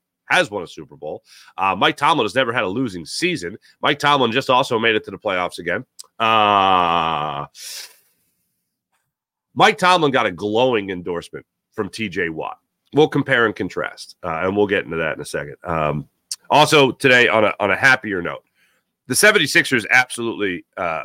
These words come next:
put on a show last night. Now, was it a dominant performance over the Nuggets? No, it was not a dominant performance over the Nuggets. Uh, but what it was, was a dominant performance by Joel Embiid.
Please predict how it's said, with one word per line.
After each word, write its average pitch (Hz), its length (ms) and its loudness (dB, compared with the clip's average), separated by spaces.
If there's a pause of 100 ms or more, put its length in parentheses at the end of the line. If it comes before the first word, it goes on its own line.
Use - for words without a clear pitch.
put 131 140 -4
on 104 140 2
a 78 40 -10
show 92 380 -4
last 67 320 -12
night. 76 140 -12
Now, 110 120 0
was 123 180 0
it 110 40 -8
a 92 60 -4
dominant 143 600 0
performance 113 600 -4
over 104 240 -2
the 98 80 -8
Nuggets? 98 420 -4
No, 73 80 -10
it - 80 -16
was 76 140 -16
not 90 120 -6
a 80 40 -12
dominant 78 420 -10
performance - 400 -14
over 69 160 -10
the 69 80 -14
Nuggets. - 280 -20 (720)
Uh, 67 220 -10
but 113 140 2
what 131 220 6
it 98 140 -2
was, 101 500 0 (720)
was 117 140 2
a 95 60 -8
dominant 107 400 2
performance 92 400 0
by 78 140 -2
Joel 80 400 -2
Embiid. 71 380 -14